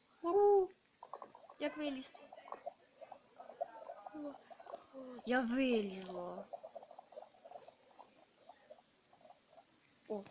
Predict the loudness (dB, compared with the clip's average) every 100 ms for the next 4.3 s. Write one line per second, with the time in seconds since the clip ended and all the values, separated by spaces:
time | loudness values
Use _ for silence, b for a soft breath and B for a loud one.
0 | -18 -20 -14 -12 -12 -18 -20 -16 -8 -8
1 | -8 -8 -8 -8 -12 -14 -16 -16 -20 _
2 | _ -20 -20 -20 -20 -20 -20 -20 -12 -8
3 | -8 -12 _ -20 -6 0 2 2 2 0
4 | 0 2 0